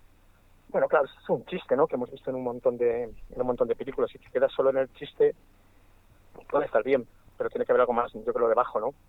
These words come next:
Y en nuestra película, eh, en la película En Marcha, eh, la bicicleta es muy importante, ¿no? Porque es un emblema,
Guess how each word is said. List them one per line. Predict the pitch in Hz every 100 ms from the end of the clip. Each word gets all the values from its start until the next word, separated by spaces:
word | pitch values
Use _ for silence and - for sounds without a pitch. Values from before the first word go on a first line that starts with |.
| _ _ - _ _
Y | - 127 123 120 120 127
en | 123
nuestra | 117 117
película, | - 147 - 156 175 - - - - - - -
eh, | - 120 123
en |
la | 120
película | 127 127 139
En | 143
Marcha, | 156 - 151 160 - - - _ -
eh, | 120 120
la |
bicicleta | 123 - - 139 143
es | -
muy | 139
importante, | - - 160 170
¿no? | 131 160
Porque | - 127 -
es | -
un | 139
emblema, | 123 143 127